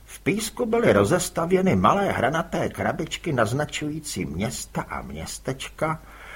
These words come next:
a z lepenky vystříhané palmy na místě oázií. Přestože si lord řezač nebyl tak docela jist, zda množné číslo od slova oáza jsou skutečně oázie, rozhlédl se a viděl, že je to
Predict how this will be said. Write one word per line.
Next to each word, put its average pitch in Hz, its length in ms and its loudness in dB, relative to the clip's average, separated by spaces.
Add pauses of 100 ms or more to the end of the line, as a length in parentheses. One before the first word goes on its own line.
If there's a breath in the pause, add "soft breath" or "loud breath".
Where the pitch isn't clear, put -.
(160 loud breath)
a 101 100 0
z 95 80 -2
lepenky 214 520 6
vystříhané 180 760 2
palmy 175 420 6
na 110 140 6
místě - 480 0 (100)
oázií. 73 1120 4 (760 soft breath)
Přestože 262 560 2
si 135 220 6
lord 127 320 8
řezač 135 600 2
nebyl 220 400 4
tak - 340 -2
docela 139 680 0
jist, 87 420 0
zda 85 300 2
množné 131 560 4
číslo - 440 -2
od 110 180 -2
slova 139 480 0
oáza 95 540 8
jsou 95 240 -2
skutečně - 800 -4
oázie, 85 840 2 (680 loud breath)
rozhlédl 190 680 4
se - 260 -2
a 69 200 -4
viděl, 208 720 2
že - 240 -2
je 151 280 4
to 139 360 0